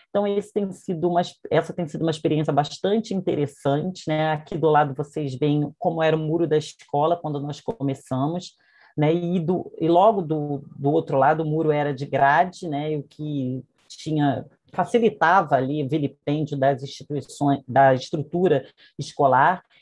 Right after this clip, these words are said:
e logo depois disso a gente conseguiu ganhar grana sempre do terceiro setor. O gov-, é importante falar que o governo brasileiro não tem um recorte que nos abarque, isso não interessa pra quem tá no desgoverno brasileiro,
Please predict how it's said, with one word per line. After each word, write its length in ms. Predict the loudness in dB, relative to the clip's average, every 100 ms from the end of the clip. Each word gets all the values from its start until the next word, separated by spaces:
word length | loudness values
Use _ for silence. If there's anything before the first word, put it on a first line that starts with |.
| _
e 60 | -4
logo 260 | 4 4
depois 380 | 2 -4 -4 -4
disso 260 | -6 -8 -6
a 60 |
gente 180 | -8 -8 -8
conseguiu 400 | -10 -4 -2 0
ganhar 760 | 2 2 4 4 2 -2 -8 -10 _ -4
grana 320 | 2 2 2
sempre 300 | 0 -2 -2
do 100 | -8 -12
terceiro 380 | -8 -8 -2 -2
setor. 640 | 0 -2 0 2 4 2 -2
O 60 |
gov-, 180 | -2 2
é 80 | 2
importante 460 | 2 0 -6 -8 0
falar 200 | 0 2
que 80 |
o 20 | 0
governo 320 | 0 0 2
brasileiro 500 | 0 0 0 2 0
não 180 | -2 -4
tem 140 | -6
um 80 | -4
recorte 560 | -4 -2 -2 -4 -10
que 80 | -6
nos 180 | -2 2
abarque, 600 | 2 4 2 2 -2 -10
isso 120 | -8
não 80 | -6
interessa 600 | -2 0 2 2 0 -2
pra 160 | -4 -4
quem 180 | -4
tá 100 | 0
no 120 | 0 0
desgoverno 720 | -4 0 0 0 -2 -2 -4
brasileiro, 680 | -2 -2 -4 -8 -6 -8